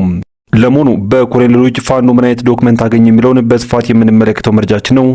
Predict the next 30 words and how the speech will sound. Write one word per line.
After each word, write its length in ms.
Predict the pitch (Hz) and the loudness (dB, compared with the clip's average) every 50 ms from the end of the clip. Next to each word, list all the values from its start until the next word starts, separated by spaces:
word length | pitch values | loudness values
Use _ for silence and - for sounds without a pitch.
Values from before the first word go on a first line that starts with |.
| 123 - - - | -4 -8 -10 -8
ታደምጡታላችሁ። 880 | - 120 110 110 - - - - 113 113 120 123 120 123 123 - 113 104 92 87 85 80 78 - _ _ _ - | -6 -2 -2 -2 -4 -4 -6 -4 -2 0 0 0 -2 -2 -4 -2 -2 0 0 -2 -4 -6 -8 -12 _ _ _ -4
የአማራ 360 | 120 117 123 120 120 120 135 156 | -2 0 0 2 0 0 0 -2
ፋኖ 260 | 151 - 120 120 120 120 | -2 -2 -2 0 0 0
ባወጀው 480 | 113 123 120 120 117 123 120 120 123 120 | 0 0 0 0 0 0 0 0 0 0
አዲስ 280 | 120 117 110 123 117 | 0 0 0 -2 0
ዘመቻ 300 | 113 117 120 117 117 117 123 120 | 0 2 0 0 0 0 -2 -2
በጎንደር 520 | 113 110 120 117 104 117 113 113 113 117 113 | -2 -2 -2 -2 0 0 0 2 0 0 0
ቀጠና 240 | 117 117 110 - 139 139 135 - _ _ - | -2 -4 -2 -2 -2 -2 -4 -6 _ _ -8
በርካታ 420 | - - - - 131 139 - 131 | -6 -6 -4 -4 -6 -4 -4 -6
ከተሞች 380 | 120 - 117 120 117 120 113 117 | -4 -4 -2 0 0 0 0 0
ሲያዙ፣ 320 | - 117 117 113 110 107 123 123 123 123 | 0 0 2 2 0 0 0 0 0 0
ዛሬ 180 | 123 120 117 113 | -2 -2 -2 0
አመሻሹን 460 | 117 120 117 113 117 113 - 127 127 120 | 0 0 0 0 0 -2 0 0 -2 0
ፋኖ 240 | 123 127 120 117 117 117 | 0 0 0 2 2 2
ወደ 160 | 120 113 113 | 2 0 0
ጎንደር 300 | 113 117 113 113 113 110 | 0 0 0 0 0 -2
ከተማም 400 | - 117 - - 123 123 123 123 123 123 123 | -4 -2 -2 0 0 2 2 0 0 0 -2
እየተመመ 480 | 135 120 117 120 117 - 117 117 113 113 110 | -2 0 0 0 0 2 2 2 2 2 2
እንደሚገኝ 540 | 110 101 107 107 107 104 98 - 120 123 127 120 - | 2 2 2 0 0 -2 0 0 0 0 0 0 0
ምንጮች 440 | 127 123 117 117 - 101 101 - - | 0 2 2 0 0 -2 -4 -2 -2
ገልጸዋል። 420 | 113 110 104 - 139 127 110 98 95 90 85 98 - _ _ _ - | -4 -4 -2 -2 -2 -2 -2 -4 -4 -6 -8 -10 -14 _ _ _ -2
እንደ 180 | - 123 113 120 117 | 0 0 2 2 2
ምንጮች 300 | 123 143 139 - 127 113 | 0 0 0 -2 -2 -2
ገለጻ 240 | 107 117 113 113 - 120 | 0 -2 -2 0 -2 -4
ከሆነ፣ 260 | 117 - 123 117 123 123 120 | -2 -2 0 0 2 0 0
ውጊያው 380 | 113 117 113 110 - 117 117 117 | 0 0 -2 -2 0 -2 -2 -2
ከጎንደር 500 | 117 - 123 113 117 117 117 117 113 113 113 | -2 -2 -4 -2 0 0 0 2 0 -2 -2
ከተማ 240 | - 113 - 120 117 | -4 -4 -2 -2 -2
በቅርብ 340 | 113 110 117 117 123 113 107 | -2 -2 -2 -2 -2 -2 -2
ርቀት 220 | 107 - 143 135 | -2 -2 -2 -4